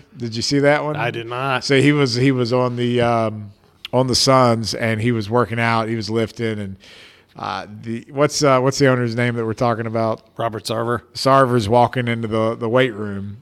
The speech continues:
Speaker 1: and Griffin's lifting, and he's just like,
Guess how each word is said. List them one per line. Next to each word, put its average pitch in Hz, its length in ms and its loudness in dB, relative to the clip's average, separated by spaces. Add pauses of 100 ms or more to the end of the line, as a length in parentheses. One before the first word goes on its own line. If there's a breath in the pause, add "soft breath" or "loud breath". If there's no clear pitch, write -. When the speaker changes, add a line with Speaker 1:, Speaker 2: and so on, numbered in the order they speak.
(140)
Speaker 1:
and 107 600 -6
Griffin's 110 440 2
lifting, 120 560 2 (680 loud breath)
and 123 140 -2
he's 143 120 2
just 127 200 0
like, 110 400 0